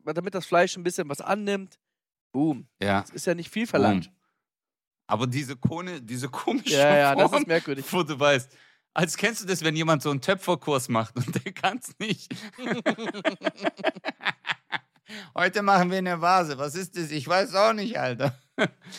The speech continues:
Speaker 2: Und boah, aber ich hatte das schon oft, Alter. Ich bin morgens aufgewacht in die Arbeit und dann gab's manche Dönerläden, die dann so, keine Ahnung, wenn du dann Mittagsschicht hattest oder so, der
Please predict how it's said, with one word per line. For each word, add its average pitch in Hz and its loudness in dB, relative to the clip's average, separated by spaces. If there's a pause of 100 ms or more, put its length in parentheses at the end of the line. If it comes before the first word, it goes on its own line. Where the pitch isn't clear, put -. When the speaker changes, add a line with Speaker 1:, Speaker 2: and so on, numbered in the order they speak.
(440)
Speaker 2:
Und 123 -2
boah, 120 -2 (480)
aber 139 2 (580)
ich - -2
hatte 113 4
das 113 2
schon 98 2
oft, 120 2
Alter. 90 -2
Ich 90 -6
bin 101 0
morgens 107 4
aufgewacht 156 0 (880)
in 98 2
die 107 0
Arbeit 123 2 (340)
und 98 -6
dann 104 0
gab's 113 2
manche 120 2
Dönerläden, 135 4 (440)
die 107 4
dann 107 6
so, 101 2
keine 107 2
Ahnung, 120 4
wenn 107 0
du 104 -2
dann 101 2
Mittagsschicht 127 -2
hattest 127 0
oder 123 2
so, 127 4
der 107 2